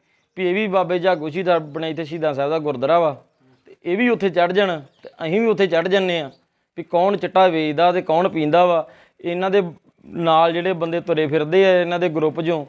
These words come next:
ਵਿੱਚੋਂ ਇਹਨਾਂ ਨੂੰ ਪੁੱਛ ਲਿਆ ਜਾਵੇ ਵੀ ਤੁਹਾਡੇ ਇਹਨਾਂ ਦੇ ਗਰੁੱਪ ਚੋਂ ਕਿੰਨੇ ਬੰਦੇ ਚਿੱਟਾ ਵੇ-, ਵੇਚਦੇ ਆ ਤੇ ਕਿੰਨੇ ਬੰਦੇ ਫੀਮ ਖਾਂਦੇ ਆ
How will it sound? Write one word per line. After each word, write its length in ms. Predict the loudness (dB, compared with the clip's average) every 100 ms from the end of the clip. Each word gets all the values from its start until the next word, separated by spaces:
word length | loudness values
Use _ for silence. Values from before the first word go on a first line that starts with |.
| _ _ _ -8
ਵਿੱਚੋਂ 260 | -4 -2
ਇਹਨਾਂ 240 | -2 0 -2
ਨੂੰ 100 | 0
ਪੁੱਛ 240 | -2 0
ਲਿਆ 200 | 2 2
ਜਾਵੇ 240 | 4 2 2
ਵੀ 100 | 0
ਤੁਹਾਡੇ 480 | 0 0 -4 -6
ਇਹਨਾਂ 160 | -6 -4
ਦੇ 80 | -2
ਗਰੁੱਪ 200 | -2 -2
ਚੋਂ 100 | -2
ਕਿੰਨੇ 260 | -2 -2
ਬੰਦੇ 180 | -4 -4
ਚਿੱਟਾ 280 | -6 0 2
ਵੇ-, 240 | 2 -2 -8 _ _ -2
ਵੇਚਦੇ 340 | 0 2 2
ਆ 40 | 0
ਤੇ 80 |
ਕਿੰਨੇ 300 | 0 -2 -2
ਬੰਦੇ 340 | -2 -2 -2 -4 -10 -12
ਫੀਮ 300 | -4 -2 0
ਖਾਂਦੇ 360 | 0 2 4
ਆ 120 | 4